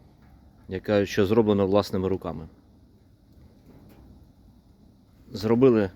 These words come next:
ми ось такий чудовий мангал своїми руками. І зекономили декілька тисяч гривень, це точно. Розповім, що тут, що тут матеріали, чи, ну,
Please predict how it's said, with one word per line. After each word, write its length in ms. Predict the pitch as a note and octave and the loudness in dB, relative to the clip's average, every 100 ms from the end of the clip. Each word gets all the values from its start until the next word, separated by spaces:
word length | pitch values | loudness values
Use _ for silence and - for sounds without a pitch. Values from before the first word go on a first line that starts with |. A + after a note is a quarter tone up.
| - - - | -14 -20 -16
ми 300 | F#2 A2+ D3 - - - - - - - - | -2 -2 -2 -8 -18 -18 -20 -20 -20 -18 -14
ось 160 | G3+ | -10
такий 460 | - G3 B2+ B2 - - - - - - | -8 -4 0 -2 -4 -20 -20 -20 -20 -14
чудовий 540 | - F2+ G2 G2 G2 - - - | -6 0 2 2 0 -10 -20 -10
мангал 460 | F#2 F2+ F2 E2+ | -8 -6 -4 -6
своїми 400 | D#2+ - G2 G#2 | -6 -4 -2 0
руками. 420 | G#2 G2 F#2 F2+ F2+ | -2 -2 -2 -2 -2
І 40 | |
зекономили 640 | G2 G#2 A#2+ C3 A#2 A2 G#2 - - - - - - - _ | -2 0 2 4 4 2 0 -10 -20 -20 -20 -20 -20 -20 _
декілька 520 | G#2+ B2 A2 G2 G#2 - - - - | -2 0 -2 -2 -2 -2 -10 -20 -8
тисяч 480 | A2 A#2 G2 - - - | -6 -4 -6 -8 -18 -12
гривень, 380 | G2 A2+ G#2+ F#2 | -2 2 2 0
це 120 | G2+ | -6
точно. 460 | - F2 - F2 - - - - - - - - - | -4 -6 -6 -14 -16 -20 -20 -20 -20 -20 -20 -20 -6
Розповім, 460 | - A2 A#2 A2 G#2 | -2 0 2 2 0
що 160 | G#2+ | -4
тут, 180 | G2 - F2+ - - - - - - - - - - | -8 -8 -10 -12 -20 -20 -20 -20 -20 -20 -20 -20 -4
що 120 | C3 | -2
тут 220 | - F#2+ G2+ F#2 - - - - - - - - - - - - - - - - | -2 -2 -2 -2 -10 -20 -20 -20 -20 -20 -20 -20 -20 -20 -20 -20 -20 -20 -20 -10
матеріали, 600 | A2 A2 - A2 A#2+ G2+ | -2 0 2 4 4 2
чи, 220 | F#2+ G2+ G2 - | -4 -10 -14 -16
ну, 120 | F#2 | -18